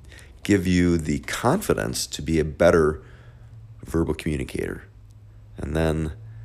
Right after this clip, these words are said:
it's amazing, um, what that can do for you. It will help you to train your body like a soldier, your mind like a general. It will start building the foundations to building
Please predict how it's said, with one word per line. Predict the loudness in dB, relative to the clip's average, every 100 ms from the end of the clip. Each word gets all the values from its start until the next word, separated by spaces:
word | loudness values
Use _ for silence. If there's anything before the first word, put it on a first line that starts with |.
| -16 -16 -16 -18 -20 -14
it's | -8 -6
amazing, | -4 2 4 4 4 2 -2 -4 -8 -8
um, | -6 -4 -2
what | 2 2 0 -12 -20 -20 -20 -20 _ _ -20 -8
that | -4 -2 -4
can | -6
do | -4 -4
for | -6 -8
you. | -8 -10 -2
It | 0
will | 6
help | 6 6
you | 2
to |
train | 0 -2 -2
your | 0
body | 2 4
like | 2 -2
a |
soldier, | -2 0 2 2 -2 -2 -10 -20 -20 -20 -20 -20 -20 -14
your | -10
mind | -2 0 2
like | 2 0
a |
general. | 2 4 4 4 2 0 -8 -20 -20 -20 -20 -20 -20 -20 -14
It | -12
will | -8
start | 0 4 4 4 0
building | 4 4 4
the | 0
foundations | 0 2 4 2 2 -4
to | -4
building | 2 4 4 2 -2 -6